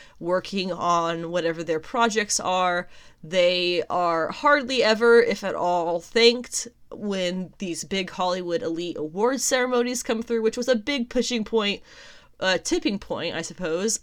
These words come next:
for this whole situation where we had the, what was it, the Emmys and the Grammys, whatever it was recently. Um, I think it was been the Emmys, right? T V. And not a person said a word about this situation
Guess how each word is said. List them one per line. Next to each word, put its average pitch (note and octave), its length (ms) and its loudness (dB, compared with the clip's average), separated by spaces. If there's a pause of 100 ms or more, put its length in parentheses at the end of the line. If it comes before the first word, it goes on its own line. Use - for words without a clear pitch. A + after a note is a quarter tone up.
for A3+ 600 6
this G3+ 440 0
whole G3 180 -4
situation G#3+ 840 -2
where D3+ 120 -2
we D#3+ 100 -6
had E3+ 260 -6
the, E3 260 -4 (340)
what F#3 200 2
was F3 160 -2
it, D#3+ 120 -8
the F3 100 0
Emmys F#3+ 360 -2
and E3 80 -8
the E3 80 -6
Grammys, F#3+ 360 -2
whatever G#3+ 360 -2
it A3 80 0
was A3 360 4
recently. G#3 680 -6 (340)
Um, E3 600 0
I F#3+ 60 -2
think A3 160 2
it G#3+ 60 -6
was G3 120 -6
been E3+ 180 -6
the - 60 -12
Emmys, D3+ 520 -6
right? D#3 300 -4
T F3+ 260 -8
V. F3+ 320 -8 (960)
And G3 420 4
not A#3+ 260 6
a B3 60 0
person F3+ 720 -2
said G3 340 4
a F#3+ 80 2
word F3+ 920 -2
about D#3+ 340 -4
this E3 160 -4
situation - 960 -6